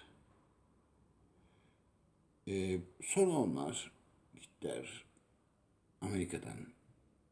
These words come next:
parantez içinde belirteyim, D C L'den yardım aldılar. "Vay benim başımı açtın ha.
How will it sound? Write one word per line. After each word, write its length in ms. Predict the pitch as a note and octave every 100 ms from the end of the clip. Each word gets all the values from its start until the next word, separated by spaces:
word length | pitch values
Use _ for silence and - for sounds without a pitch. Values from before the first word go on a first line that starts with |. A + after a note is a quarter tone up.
| -
parantez 360 | - D#2+ D#2 E2
içinde 240 | - -
belirteyim, 380 | - D2 - - -
D 220 | D2 D#2
C 140 | - -
L'den 440 | - - - -
yardım 440 | G2 D#2+ - - A#1+
aldılar. 680 | A#1+ - - - - - - - _ _ _ _ _ _ - - _ -
"Vay 200 | G#2 F#2+
benim 300 | F#2 G2 G#2
başımı 360 | F#2 - G2+
açtın 360 | G2+ D#2+ - -
ha. 240 | - E2+